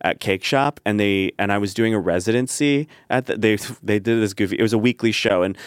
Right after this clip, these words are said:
every month they would let one comedian do fifteen minutes every week for four weeks. And so I would go, and I was, like, watching. Jacqueline Novak is, like, she's top three for me in terms of, like, people that I look up to and, and, like, uh,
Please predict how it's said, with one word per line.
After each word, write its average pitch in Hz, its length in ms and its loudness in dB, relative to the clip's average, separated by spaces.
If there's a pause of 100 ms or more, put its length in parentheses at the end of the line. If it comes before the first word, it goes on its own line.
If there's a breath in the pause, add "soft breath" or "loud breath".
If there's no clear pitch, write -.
(120)
every 110 260 2
month 101 280 0
they 95 120 0
would 92 320 -2
let 95 260 0
one 95 240 -2
comedian 92 380 -2
do 92 100 -2
fifteen 90 380 -4
minutes 85 280 -4
every 87 260 -2
week 82 220 -6
for 90 140 -12
four 76 240 -6
weeks. - 380 -12 (400 loud breath)
And 107 220 2
so 110 200 2
I 98 80 4
would 101 180 0
go, 113 380 2
and 90 140 -2
I 98 40 -2
was, 98 160 -4
like, 101 140 -4
watching. 98 460 -2
Jacqueline 135 380 -2
Novak 113 320 0
is, 95 140 -2
like, 92 200 -2 (400 soft breath)
she's - 560 0
top 107 260 0
three 101 340 0
for 110 220 -2
me 110 260 0
in 104 100 -2
terms 92 300 -6
of, 92 120 -6
like, 87 140 -2
people 101 320 -6
that 90 120 0
I 87 80 0
look 87 240 -4
up 87 120 -6
to 92 180 -4
and, 87 240 -4
and, 92 180 -4
like, 82 200 -6 (680 loud breath)
uh, - 100 -2